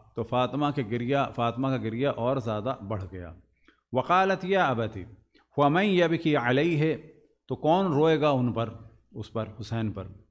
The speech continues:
वमन यल्तज़िम बिइक़ामतिल अज़ा लहू, और कौन मुल्तज़िम, मुल्तज़िम से मुराद कौन अपने लिए समझे, लाजिम समझेगा, कौन ज़रूरी समझेगा,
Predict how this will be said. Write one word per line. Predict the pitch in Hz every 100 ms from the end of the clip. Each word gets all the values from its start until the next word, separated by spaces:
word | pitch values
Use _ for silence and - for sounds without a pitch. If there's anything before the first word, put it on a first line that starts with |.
| _ _ _ _ -
वमन | 110 127 160
यल्तज़िम | 202 180 165 160 147 160
बिइक़ामतिल | 151 143 123 135 156 160 160 156 165
अज़ा | 151 117 113 139 147
लहू, | 139 120 104 147 135 - - 135
और | 143 139 - -
कौन | 147 185 208 208 175 - _ _ _ _ _ _ _ -
मुल्तज़िम, | 107 135 143 117 143 160 123
मुल्तज़िम | 107 123 123 156 185
से | 180
मुराद | 175 170 180 175 - -
कौन | 147 180 208 190 - - _ _ _ _ _ _ _ _ _ _ _ _ _ _ _ _ _ _ _ _ _ _ _ _ _ -
अपने | 117 151 156
लिए | 160 156
समझे, | 151 147 147
लाजिम | 120 135 160 180
समझेगा, | 160 147 143 139 135 120 - - _ _ _ _ _
कौन | 123 160 165 123
ज़रूरी | 135 156 170
समझेगा, | 165 151 143 143 139